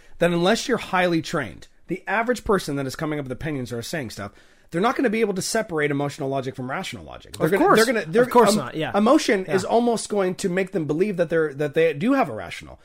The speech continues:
Speaker 2: Yeah.
Speaker 1: uh, rational. And I think this is what's kinda happening with Ben in a sense.
Speaker 2: Yeah.
Speaker 1: Where it's like, he's
Speaker 2: No,
Speaker 1: saying,
Speaker 2: it absolutely is,
Speaker 1: like,
Speaker 2: yeah.
Speaker 1: he's saying, like, "No, I'm not." I'm like,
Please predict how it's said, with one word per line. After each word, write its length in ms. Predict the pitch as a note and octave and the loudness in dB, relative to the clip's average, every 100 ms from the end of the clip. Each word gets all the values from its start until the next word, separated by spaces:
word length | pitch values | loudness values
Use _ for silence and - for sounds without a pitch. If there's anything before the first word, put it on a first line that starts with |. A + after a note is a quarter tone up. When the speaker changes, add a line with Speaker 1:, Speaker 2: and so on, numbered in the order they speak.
| - | -16
Speaker 2:
Yeah. 140 | B2+ | -6
Speaker 1:
uh, 220 | A#2+ D3+ | -2 -2
rational. 380 | D3+ D3 C#3+ C#3+ D3+ | 0 0 -2 -6 -2
And 100 | G3 | -2
I 60 | |
think 220 | G#3 C4 | 0 -4
this 160 | G#3+ G#3 | -4 -6
is 100 | G3+ | -4
what's 140 | G3+ | -6
kinda 180 | - G#3+ | -4 -4
happening 280 | G3+ A3+ G3+ | -2 -2 -2
with 120 | D3 | -2
Ben 220 | A2+ C4+ A#3+ | 0 0 0
in 80 | |
a 60 | G#2+ | -4
sense. 360 | - F2+ F#2 - | -10 -12 -14 -8
Speaker 2:
Yeah. 240 | C#3+ A#2+ - | -4 -4 -6
Speaker 1:
Where 80 | F3+ | -6
it's 60 | |
like, 100 | F#3 | -2
he's 140 | B3 F3+ | 0 4
Speaker 2:
No, 60 | |
Speaker 1:
saying, 120 | G3 F3+ | 6 6
Speaker 2:
it 40 | |
absolutely 580 | F3+ F#3 F3+ E3 C3+ A#2 | 4 2 0 -2 -4 -6
is, 140 | G2+ | 0
Speaker 1:
like, 160 | C4 A#3+ | 2 2
Speaker 2:
yeah. 60 | - | 2
Speaker 1:
he's 160 | D4+ | 2
saying, 200 | E4+ B3 | 2 2
like, 180 | E3 D#3+ | 0 0
"No, 100 | G#3+ | 0
I'm 140 | F#3 | 2
not." 140 | C4+ - | 0 0
I'm 80 | A3+ | 0
like, 180 | B3 | -2